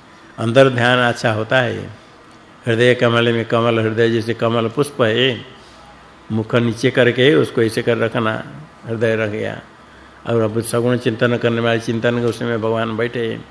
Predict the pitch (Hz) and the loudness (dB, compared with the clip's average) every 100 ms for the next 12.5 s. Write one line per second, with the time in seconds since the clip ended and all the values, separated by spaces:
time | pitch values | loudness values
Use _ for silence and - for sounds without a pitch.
0 | - - - - 123 110 110 107 113 107 | -20 -20 -20 -10 -4 -4 -4 -6 -6 -8
1 | 104 104 98 104 - - - - - - | -8 -10 -10 -14 -18 -20 -20 -20 -20 -20
2 | - 139 127 123 120 117 113 - 110 107 | -6 -2 2 2 2 0 0 -2 -2 -2
3 | 107 131 135 135 139 147 147 147 135 127 | 0 2 2 2 0 0 0 -2 -4 -6
4 | 135 - - - - - - - - 107 | -10 -18 -20 -20 -20 -20 -20 -20 -12 0
5 | 127 131 123 131 160 165 156 - - - | 4 6 8 6 4 0 -6 -18 -20 -16
6 | 113 107 113 123 156 160 147 151 143 147 | -6 -2 0 2 2 2 2 2 2 2
7 | 135 135 - 131 127 127 123 123 120 117 | 2 0 2 2 4 2 2 2 0 0
8 | 113 113 110 113 151 131 117 123 175 196 | -2 0 0 4 4 4 2 2 2 -2
9 | - - - - - 107 117 117 135 131 | -10 -20 -20 -18 -6 -2 0 0 -2 -2
10 | 113 117 113 - - 139 123 95 - - | -2 -2 -4 -2 4 6 6 2 -6 -14
11 | - - - 110 120 139 139 123 104 98 | -20 -20 -8 -2 0 0 0 0 0 0
12 | 147 170 110 92 90 | 2 2 0 -4 -10